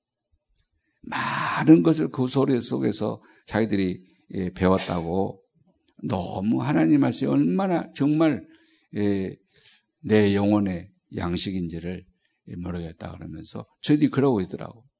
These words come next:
어, 교우들이 그저 하나님의 말씀을 읽어가면서 그 속에서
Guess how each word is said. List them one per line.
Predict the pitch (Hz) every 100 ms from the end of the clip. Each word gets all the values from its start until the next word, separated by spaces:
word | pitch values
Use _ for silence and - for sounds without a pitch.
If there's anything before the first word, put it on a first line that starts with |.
| _ _ _ _ _ _ _ _ _ _ _ - _ _ _
어, | - 107 104 101 101 104
교우들이 | - 104 101 101 92
그저 | 92 92 92 85 - _ _ _ - _
하나님의 | 101 104 98
말씀을 | 95 92 90 95 92 90
읽어가면서 | 92 87 85 87 85 - 87 92 -
그 | 131
속에서 | 123 123 123 117 107 95